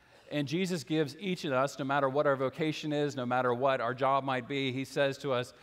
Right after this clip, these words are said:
he says, "First and foremost, put the kingdom of God first, and, and seek his righteousness, and all these things will be added unto you."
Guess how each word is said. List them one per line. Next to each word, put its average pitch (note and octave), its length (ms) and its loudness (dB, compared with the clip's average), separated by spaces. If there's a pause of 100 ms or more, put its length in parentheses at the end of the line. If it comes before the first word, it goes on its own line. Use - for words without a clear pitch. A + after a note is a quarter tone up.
(220)
he C3+ 80 -6
says, C3 260 -4
"First F#3+ 360 0
and D3+ 140 -6
foremost, C#3+ 580 0
put F#3+ 220 -2
the E3 80 -4
kingdom F3 320 -2
of C#3 100 -4
God C#3 300 2
first, D#3+ 480 -10 (560)
and, C#3 440 -4
and D3+ 240 0
seek G3 340 -2
his F3 220 0
righteousness, D3 640 -2
and C#3+ 220 -4
all F#3+ 240 4
these G#3+ 240 -2
things D#3 500 0 (260)
will C#3+ 120 -2
be C#3+ 160 -2
added D3 340 2
unto C#3+ 220 0
you." C3 400 -6